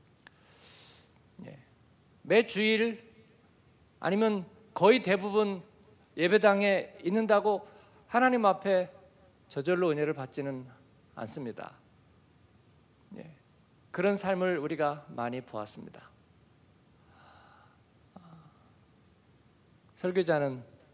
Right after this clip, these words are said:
설교 직전과 직후까지 심드렁하고 찬양대는 찬양하기 직전과 직후에, 예, 생기를 잃어버리고 안내한 사람은 안내하는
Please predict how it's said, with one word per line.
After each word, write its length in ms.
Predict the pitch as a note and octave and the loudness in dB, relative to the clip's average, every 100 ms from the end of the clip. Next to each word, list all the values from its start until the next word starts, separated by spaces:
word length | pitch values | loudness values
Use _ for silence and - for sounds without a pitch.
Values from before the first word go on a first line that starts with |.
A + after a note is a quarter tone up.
| _ _ | _ _
설교 380 | - G3+ F#3+ G3 | -8 -6 0 0
직전과 720 | - E3 G3 F3+ E3 D#3 D3 | 0 -2 0 0 0 -2 -2
직후까지 840 | - G3+ G#3 G3 F3 D#3+ D#3 D3+ - - _ _ | -6 -6 -6 0 0 2 -4 -8 -12 -20 _ _
심드렁하고 800 | - A3 G#3+ G3 D#3+ D3 B2+ - - - _ _ - | -8 -2 2 2 0 -2 -4 -8 -18 -20 _ _ -12
찬양대는 600 | - A3+ A3 G#3 G3+ F#3 | -4 0 0 0 0 -2
찬양하기 580 | G#3+ A3+ G#3 F3+ F#3+ G3 | -2 0 0 -2 -6 -6
직전과 720 | F3+ - G3+ F#3+ F3+ E3 E3 - - | -6 -2 -2 0 0 0 -4 -20 -20
직후에, 720 | - - - F#3 D#3+ C3 A#2+ - - _ _ _ _ _ - | -12 -10 -8 -4 0 0 -4 -12 -20 _ _ _ _ _ -18
예, 340 | D2+ - - - | -16 -16 -20 -20
생기를 460 | - A#3+ A#3 A3 F#3 | -10 -6 -4 -2 -2
잃어버리고 580 | D3+ D3+ D3+ D3 C3+ - - _ - _ | 0 0 0 -2 -8 -10 -20 _ -20 _
안내한 440 | C#3+ F#3 A3 G#3+ | -4 2 4 4
사람은 460 | G#3 G3+ G3+ G#3 F#3+ | 2 0 2 0 -4
안내하는 800 | - C#3+ G3+ A3+ G#3 A3 G#3+ F#3+ | -8 -6 -2 -2 -2 -4 -4 -8